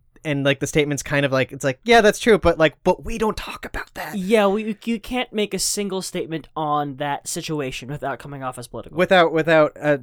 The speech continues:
Speaker 1: yeah, very much
Speaker 2: Without
Speaker 1: offending
Speaker 2: upsetting
Speaker 1: anyone.
Speaker 2: somebody.
Speaker 1: So, so, like, it, it's, yeah. I mean, you, I mean,
Speaker 2: I mean,
Speaker 1: you
Speaker 2: what
Speaker 1: guys,
Speaker 2: the fuck is Oates care?
Speaker 1: li-, listen out, listeners out there, you go ahead and kind of, like, look up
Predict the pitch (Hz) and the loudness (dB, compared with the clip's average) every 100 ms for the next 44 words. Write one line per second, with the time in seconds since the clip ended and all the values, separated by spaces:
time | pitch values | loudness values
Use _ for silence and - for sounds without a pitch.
0 | 135 143 110 104 131 127 123 123 196 208 | 0 0 0 0 4 4 2 0 2 4
1 | 117 113 196 202 185 160 147 - 135 127 | 4 2 0 0 0 0 -4 -4 -6 -6
2 | 117 147 143 143 156 143 196 180 170 - | -6 0 2 2 -2 0 4 4 2 0
3 | 170 165 160 135 156 135 117 139 156 156 | -2 0 -2 0 2 2 2 -2 -2 0
4 | 190 - 170 170 160 151 78 _ - 170 | 0 -2 0 2 2 0 -8 _ -6 0
5 | 185 190 175 - 185 160 139 208 - 139 | 4 6 6 4 -2 -8 -4 -4 -4 -8
6 | 127 127 _ _ 160 196 175 190 208 190 | -8 -12 _ _ 2 2 4 2 4 2
7 | 180 - 165 175 165 156 151 156 143 139 | 0 0 -2 0 0 2 2 4 4 4
8 | 143 135 143 139 139 135 131 135 131 127 | -2 2 4 4 2 0 0 0 0 0
9 | 120 127 123 127 117 | -2 -2 0 0 -2